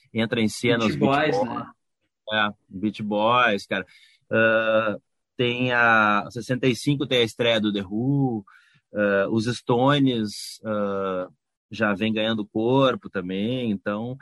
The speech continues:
Speaker 1: eu não, eu não, eu não chamo, não, eu não acho que o, o ano de setenta e um seja o, o mais importante, o mais significativo, mas é muito significativo até pela cole-,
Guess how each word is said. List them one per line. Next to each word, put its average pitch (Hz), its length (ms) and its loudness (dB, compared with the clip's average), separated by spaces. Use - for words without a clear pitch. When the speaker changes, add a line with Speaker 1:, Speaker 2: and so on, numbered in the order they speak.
Speaker 1:
eu 135 120 2
não, 160 180 2
eu 160 100 0
não, 175 200 0
eu 160 100 0
não 170 140 -2
chamo, 175 260 -4
não, 151 220 -2
eu 127 60 0
não 170 100 -2
acho 165 260 -2
que 165 60 0
o, 156 180 2
o 143 140 -4
ano 147 140 -4
de 139 40 -10
setenta 139 340 -2
e 123 80 -2
um 131 220 -4
seja 147 420 -4
o, 139 380 -8
o 143 40 -12
mais 135 280 0
importante, 131 680 -2
o 113 40 -2
mais 107 180 0
significativo, 131 560 -4
mas 98 220 -2
é 107 80 4
muito 113 280 -4
significativo 135 600 -8
até 143 120 -6
pela 151 340 -2
cole-, 123 300 -2